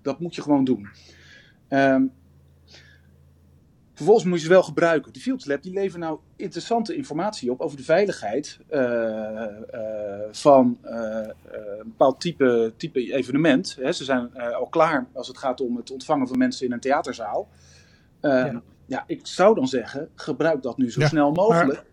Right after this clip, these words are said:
Speaker 1: eh, om te heropenen.
Speaker 2: Maar even de vraag, hè, Jeroen. Ehm,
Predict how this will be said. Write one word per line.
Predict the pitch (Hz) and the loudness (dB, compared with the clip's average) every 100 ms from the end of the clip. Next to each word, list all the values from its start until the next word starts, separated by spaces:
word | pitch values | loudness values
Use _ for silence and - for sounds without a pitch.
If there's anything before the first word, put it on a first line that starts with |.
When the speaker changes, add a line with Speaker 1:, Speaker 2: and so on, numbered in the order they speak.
| _ | _
Speaker 1:
eh, | - 147 135 131 - | -4 0 0 0 -4
om | - 131 | -8 -6
te | |
heropenen. | 131 143 170 220 | -2 0 0 4
Speaker 2:
Maar | 180 196 | 4 6
even | 196 190 | 2 0
de | |
vraag, | 175 - 196 190 | -4 0 2 2
hè, | |
Jeroen. | 180 175 185 247 | -2 0 -2 -4
Ehm, | 214 170 170 | -2 0 0